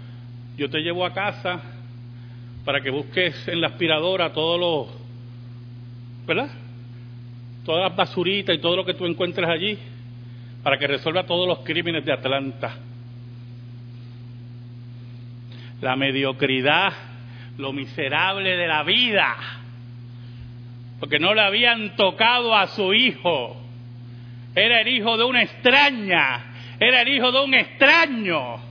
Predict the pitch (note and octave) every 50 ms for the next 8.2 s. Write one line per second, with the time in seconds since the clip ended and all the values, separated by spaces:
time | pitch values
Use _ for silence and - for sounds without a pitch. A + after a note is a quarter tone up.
0 | - - - - - - - - - - - - - - - - - - - -
1 | - - - - - - - A#2+ - - A#2+ A#2+ A#2+ A#2+ A#2+ A#2+ A#2+ A#2+ - -
2 | - - - - - - - - - - - - A3 B3 C4+ C4 C4 D4 D#4 D4+
3 | D4 D4 C#4 C4+ - - C4 A#3+ A3+ C4 D#4 E4+ F4 E4 C#4+ B3+ A#3 G#3 F#3 E3
4 | D3+ D3+ B2+ - - - - - - - - - - - - A#2+ A#2+ A#2+ A#2+ A#2+
5 | A#2+ A#2+ A#2+ A#2+ A#2+ A#2+ A#2+ A#2+ A#2+ A#2+ A#2+ A#2+ A#2+ - - - - - - -
6 | - - - - - - - G#3+ C4+ D4 D4 C#4+ D4+ D#4 D#4+ D4+ C#4+ A#3+ F#3 -
7 | - - - - - D4 C#4 C#4 C4+ A3 - - - F4 G4+ A4 - - D#4+ C#4
8 | B3 G#3+ G3 F3